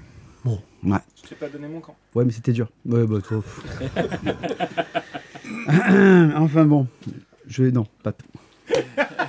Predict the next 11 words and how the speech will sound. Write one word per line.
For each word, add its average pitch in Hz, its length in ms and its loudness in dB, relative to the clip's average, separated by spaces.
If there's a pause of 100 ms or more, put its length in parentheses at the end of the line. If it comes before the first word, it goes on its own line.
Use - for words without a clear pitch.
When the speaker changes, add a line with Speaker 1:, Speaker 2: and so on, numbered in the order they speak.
(1400)
Speaker 2:
garde-le 127 340 0
pour 127 180 -4
le 127 60 2
off, 131 220 0
celui-là, 123 300 -2
ça, 107 200 -8
ça 107 120 -6
va 104 80 -2
faire 95 140 -6
trop 160 160 -8
mal. 98 180 -4